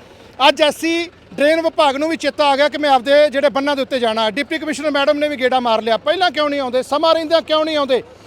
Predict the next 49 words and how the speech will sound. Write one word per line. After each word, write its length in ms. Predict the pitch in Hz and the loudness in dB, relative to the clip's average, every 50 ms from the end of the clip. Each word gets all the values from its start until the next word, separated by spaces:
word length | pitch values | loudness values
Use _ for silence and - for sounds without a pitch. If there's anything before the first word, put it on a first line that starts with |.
| - - 254 | -8 -2 -2
ਇਸੇ 280 | 285 285 - - 311 | -2 0 -2 -2 -2
ਗੱਲ 160 | 294 294 294 | 0 0 0
ਦਾ 120 | 277 294 269 | 0 0 0
ਰੌਲਾ 260 | 247 247 247 262 262 | 2 2 4 2 2
ਮੀਡੀਆ 260 | 247 254 254 269 262 | 0 0 -2 -2 -2
ਨੇ 100 | 254 254 | -2 -2
ਪਾਇਆ 260 | 247 240 220 233 247 | -2 0 2 2 2
ਤੇ 180 | 247 247 247 247 | 2 2 2 2
ਅੱਜ 120 | 254 196 | 2 0
ਪ੍ਰਸ਼ਾਸਨ 460 | 262 208 247 - 254 226 - - 247 226 | -2 -10 -8 -6 -4 -4 -4 -6 -8 -4
ਜਾਗਿਆ। 380 | 226 214 196 190 247 254 262 247 - - - - 247 247 | -4 -4 -4 -2 -4 -4 -4 -6 -10 -20 -12 -4 -2 -2
ਅੱਜ 100 | 262 240 | -2 -2
ਪੋਕਲੈਂਡ 420 | - 269 262 254 254 269 277 277 | 0 0 0 0 0 0 -4 -6
ਮਸ਼ੀਨਾਂ, 500 | 262 247 190 180 240 247 262 269 269 262 | -6 -8 -8 -8 -8 -4 -4 -2 -2 -4
ਸਾਰੀਆਂ 340 | - - 226 277 302 311 302 | -2 -2 -2 -2 -2 -2 -6
ਮਸ਼ੀਨਾਂ 280 | 269 180 220 240 247 247 | -8 -8 -6 -4 -4 -4
ਉੱਤੇ 200 | 233 - 247 233 | -4 -2 -2 -2
ਆ 100 | 220 214 | -2 -2
ਗਈਆਂ, 160 | 208 240 240 | -2 -6 -6
ਪਰ 160 | - 247 233 | -6 -6 -6
ਨਹੀਂ, 260 | 233 262 294 302 277 | -4 -4 -4 -4 -2
ਲੋਕ 260 | 220 240 247 240 240 269 | 0 2 2 2 0 -2
ਲੱਗੇ 260 | 247 226 185 220 285 | -8 -8 -6 -6 -4
ਆ। 60 | 294 | -4
ਲੋਕਾਂ 240 | 247 233 220 254 240 | -4 -4 -6 -6 -8
ਨੇ 60 | 240 | -6
ਦੱਸਿਆ 260 | 208 226 - - 277 | -8 -8 -6 -6 -8
ਕਿ 100 | 294 294 | -6 -6
ਸਾਰੇ 260 | - 226 240 262 269 | -4 -2 0 0 0
ਪਿੰਡਾਂ 300 | 262 - 254 233 240 240 | -2 -4 -4 -2 0 0
ਦੇ 180 | 233 247 262 240 - - - - - 247 | 0 0 -2 -4 -4 -10 -20 -14 -6 -2
ਏਰੀਏ 320 | 254 262 254 262 262 277 | 0 0 0 0 -2 -4
ਦੇ 100 | 269 269 | -4 -2
ਲੋਕਾਂ 360 | 240 208 233 233 - 277 285 | 0 0 0 0 0 -2 -4
ਨੇ 80 | 277 269 | -4 -4
ਸਾਨੂੰ 220 | - 262 254 247 | -6 -6 -6 -4
ਸਾਥ 240 | - 233 226 240 202 | -2 -2 -2 -2 -2
ਦਿੱਤਾ, 280 | 214 208 - 262 285 311 | -6 -6 -4 -4 -4 -4
ਪ੍ਰਸ਼ਾਸਨ 440 | - 277 208 196 226 214 175 226 | -4 -6 -6 -4 -4 -4 -4 -6
ਨੇ 100 | 226 233 | -8 -8
ਸਾਨੂੰ 240 | - 208 208 220 226 | -6 -6 -6 -6 -6
ਅਜੇ 80 | 220 214 | -8 -6
ਤੱਕ 180 | 220 233 220 | -8 -8 -8
ਇੱਥੇ 260 | 226 214 - 233 262 254 - - - - - | -8 -6 -4 -4 -4 -4 -6 -18 -20 -16 -8
ਸਿਰਫ 200 | - 330 339 - | -4 -4 -4 -2
ਪੰਜ 320 | - - 262 262 269 254 | -2 -2 -2 -2 -2 -4
ਬੰਦੇ 300 | 254 202 254 240 254 269 | -4 -4 -4 -2 -2 -4
ਦਿੱਤੇ 300 | 226 247 - - 294 294 | -4 -4 -6 -4 -2 0
ਆ, 140 | 285 220 | 0 0